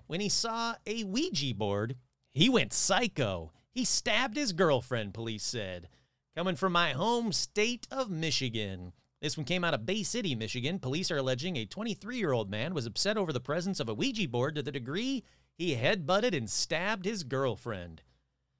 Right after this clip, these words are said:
Uh, let's see, seven thirty-six on Friday, December ninth, responded, police responded to the emergency room at McLaren State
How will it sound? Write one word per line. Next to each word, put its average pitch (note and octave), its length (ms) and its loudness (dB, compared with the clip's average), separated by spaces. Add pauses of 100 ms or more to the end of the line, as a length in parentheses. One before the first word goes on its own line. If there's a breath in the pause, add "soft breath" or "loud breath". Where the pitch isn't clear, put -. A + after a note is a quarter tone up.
(200)
Uh, B2 60 -6
let's B2 180 -2
see, C#3 160 -4
seven F3+ 260 0
thirty-six E3+ 560 -2
on A#2+ 160 0
Friday, D#3+ 400 -2
December A#2+ 380 -4
ninth, A#2+ 320 -2
responded, D3+ 480 -4
police F3+ 220 -2
responded D3 440 -2
to C3+ 100 -4
the B2 120 -2
emergency D3 420 -2
room C#3+ 240 -2
at - 100 -4
McLaren F3 520 -2
State - 560 -4